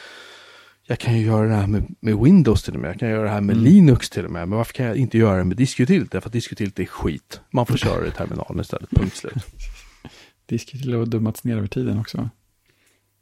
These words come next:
Speaker 1: De gjorde ju om det i tio, sju eller jag vet inte, tretton, fjorton.
Speaker 2: Mm, mm.
Speaker 1: Någonstans kom det ju en ny,
Speaker 2: Något
Speaker 1: en,
Speaker 2: sånt.
Speaker 1: citat, ny version.
Speaker 2: <laughs>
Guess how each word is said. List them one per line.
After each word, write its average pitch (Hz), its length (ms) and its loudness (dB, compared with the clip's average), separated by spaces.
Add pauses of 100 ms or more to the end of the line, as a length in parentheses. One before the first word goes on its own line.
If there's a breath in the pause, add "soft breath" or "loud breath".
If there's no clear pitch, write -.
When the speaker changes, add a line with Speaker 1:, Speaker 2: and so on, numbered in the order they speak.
(300)
Speaker 1:
De 123 200 -2
gjorde 131 220 0
ju 131 60 2
om 143 360 4
det 123 300 2
i 113 300 -2
tio, 104 640 -2
sju 101 440 -2
eller 95 420 -2
jag 104 120 -4
vet 120 200 -4
inte, 87 200 -8 (280)
tretton, 135 480 -4 (220)
fjorton. 131 500 -2
Speaker 2:
Mm, 120 120 -4
mm. 131 140 -2 (720)
Speaker 1:
Någonstans 127 460 -6 (240)
kom 123 200 -2
det 117 60 0
ju 113 40 0
en 110 80 0
ny, 107 220 -2
Speaker 2:
Något 101 100 -2
Speaker 1:
en, 127 60 -2
Speaker 2:
sånt. 107 320 -6 (400)
Speaker 1:
citat, 120 500 -4
ny 123 400 -2
version. 95 400 -6 (400 soft breath)
Speaker 2:
<laughs> - 0 -